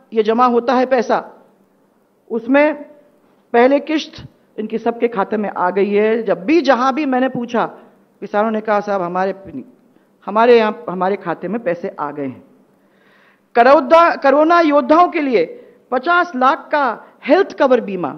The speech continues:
किसने सोचा था? बीपीएल को पांच किलो गेहूं और चावल और एक किलो दाल मुफ्त। आज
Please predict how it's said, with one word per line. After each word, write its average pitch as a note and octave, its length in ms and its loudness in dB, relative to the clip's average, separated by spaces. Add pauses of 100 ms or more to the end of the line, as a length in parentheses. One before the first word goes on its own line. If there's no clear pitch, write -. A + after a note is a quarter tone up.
(100)
किसने E4 260 -4
सोचा G#3+ 300 -2
था? C3 120 -18 (1800)
बीपीएल E4+ 460 0
को F4 140 -4
पांच E4+ 360 -2
किलो E4 220 -4
गेहूं E4 360 0
और D#4+ 60 2
चावल C#4+ 520 -2 (800)
और - 240 -2
एक D#4 220 -6
किलो D4 200 0
दाल A3+ 300 2
मुफ्त। A#3+ 400 -2 (1700)
आज B3+ 480 0